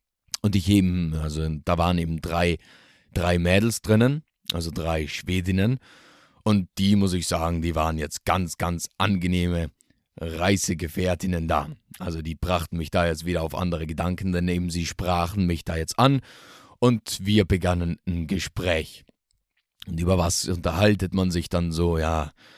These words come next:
natürlich über die Reise, was man so alles erlebt hat. Und dann beginnt man eben mal ein paar Geschichten sich gegenseitig zu erzählen. Und dann erzählt man vom eigenen Alltag, vom eigenen Leben zu Hause.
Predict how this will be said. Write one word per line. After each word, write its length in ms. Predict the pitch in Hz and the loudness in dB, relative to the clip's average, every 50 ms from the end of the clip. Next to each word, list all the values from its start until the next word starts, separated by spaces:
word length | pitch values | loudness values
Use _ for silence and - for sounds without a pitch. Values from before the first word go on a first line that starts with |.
| - - | -12 -6
natürlich 640 | 95 87 - 107 113 107 101 95 87 - - - - | -6 -2 4 6 8 8 8 6 4 0 -4 -8 -8
über 160 | 85 78 80 | -6 -4 -2
die 100 | 78 80 | -2 -2
Reise, 640 | 82 78 87 92 92 92 92 87 85 90 87 85 78 - - | -2 0 2 2 2 2 2 0 0 -2 -2 -2 -4 -10 -10
was 240 | 76 82 85 - 92 | -6 -6 -4 -2 0
man 100 | 90 87 | 0 0
so 140 | 85 85 | 2 2
alles 220 | 85 85 87 82 - | 2 2 0 0 -2
erlebt 500 | 90 87 90 90 95 95 90 - - 98 | -2 0 2 4 4 4 2 2 0 -4
hat. 220 | 92 82 - - | -4 -4 -4 -4
Und 180 | 82 85 78 - | -4 -4 -2 -2
dann 180 | 85 85 80 | -2 -2 -2
beginnt 340 | 78 95 78 95 87 80 - | -2 -4 -2 -2 -4 -4 -2
man 140 | 87 85 85 | -4 -4 -2
eben 140 | 82 82 85 | -2 -2 -2
mal 200 | 82 82 82 82 | -2 -2 -2 -2
ein 140 | 82 80 76 | -4 -4 -4
paar 280 | - 87 87 85 80 - - - - - - - - - - - - - _ - | -2 -2 0 -2 -2 -6 -10 -20 -20 -20 -20 -20 -20 -20 -20 -20 -20 -20 _ 0
Geschichten 540 | - 120 107 - - 123 117 - - - 101 | 2 2 4 4 4 4 4 4 0 0 0
sich 300 | 95 95 95 85 - - | 2 2 2 0 0 0
gegenseitig 580 | - 104 101 98 95 92 92 90 87 90 87 - | 4 4 4 4 4 2 2 0 0 0 -2 -2
zu 100 | - 95 | 0 0
erzählen. 460 | 87 85 - 104 101 104 98 90 90 | 0 2 2 4 4 6 6 4 2
Und 140 | 82 78 87 | 0 0 0
dann 100 | 87 85 | 0 0
erzählt 360 | 80 - - 87 87 76 - | -2 -2 -2 -2 -2 -2 -2
man 100 | 85 78 | -4 -6
vom 180 | - 87 80 - - | -6 -6 -8 -6 -6
eigenen 400 | 85 85 82 78 85 80 82 - | -4 -4 -2 -2 -4 -4 -6 -4
Alltag, 580 | - 95 104 98 95 - - 95 90 82 - | -2 0 0 0 0 0 -2 -2 -2 -2 -2
vom 160 | - 95 90 - | -2 -2 -2 0
eigenen 420 | - 101 101 98 95 92 90 92 | 2 2 2 4 4 4 4 4
Leben 380 | 90 87 101 104 107 104 98 87 | 4 4 4 6 6 4 2 2
zu 200 | - 104 87 87 | 0 0 4 6
Hause. 440 | 101 110 113 117 107 95 104 101 | 8 8 10 8 8 6 4 2